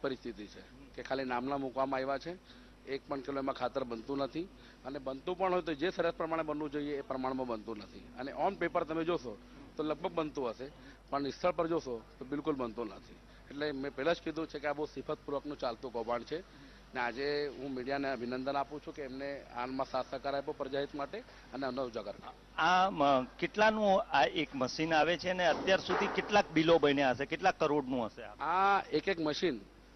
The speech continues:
Speaker 1: પિસ્તાલીસ થી પચાસ લાખનું છે અને એમાં દર મહિનેનો ઓપરેશન જે ચાર્જિસ છે, એ સવા લાખથી દોઢ લાખ રૂપિયા જેવું થઈ રહ્યું છે. એટલે સમજી લો કે દર મહિને અઢાર થી વીસ લાખ રૂપિયાના બિલો ફાટતા છે અને આ મશીનની તમે હાલત શું પરિસ્થિતિમાં છે, આપ જોઈ શકો છો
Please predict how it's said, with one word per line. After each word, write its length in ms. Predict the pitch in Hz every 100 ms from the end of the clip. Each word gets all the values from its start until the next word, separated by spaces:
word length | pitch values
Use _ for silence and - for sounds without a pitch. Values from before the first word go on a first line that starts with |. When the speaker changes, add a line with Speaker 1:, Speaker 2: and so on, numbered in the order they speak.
| -
Speaker 1:
પિસ્તાલીસ 340 | 147 - 165
થી 100 | -
પચાસ 280 | 180 131 147 139
લાખનું 340 | 123 110 104
છે 160 | - 139 - - - - - - -
અને 400 | 135 151 170 180
એમાં 400 | 180 151 170 160
દર 160 | 147 175
મહિનેનો 360 | 170 170 165
ઓપરેશન 380 | 135 156 156 156
જે 80 | 151
ચાર્જિસ 380 | 143 123 123 135
છે, 260 | - 101 - - - - -
એ 60 | 135
સવા 260 | 143 151
લાખથી 280 | 151 135 143
દોઢ 220 | 131 127
લાખ 160 | 123 117
રૂપિયા 180 | 117 110
જેવું 220 | 107 104
થઈ 220 | - 95
રહ્યું 220 | 87 92
છે. 120 | 85 - - - - - - -
એટલે 140 | 135
સમજી 240 | 139 147
લો 100 | 170
કે 120 | 165 160
દર 200 | 143 160
મહિને 460 | 156 156 160 160 - -
અઢાર 240 | 123 139 151
થી 120 | 151
વીસ 220 | 147 139
લાખ 140 | 147
રૂપિયાના 300 | 139 143 139
બિલો 440 | 135 120 123 143 139 - -
ફાટતા 300 | 135 - 147
છે 160 | 131 160 - - - -
અને 140 | 135
આ 20 |
મશીનની 360 | 139 127 151 147
તમે 260 | 139 139 143
હાલત 340 | 127 127 143 - -
શું 160 | 160 -
પરિસ્થિતિમાં 520 | 135 - 127 139 135
છે, 240 | - 139
આપ 160 | 127 131 117
જોઈ 140 | 135
શકો 280 | 131 107 101
છો 200 | -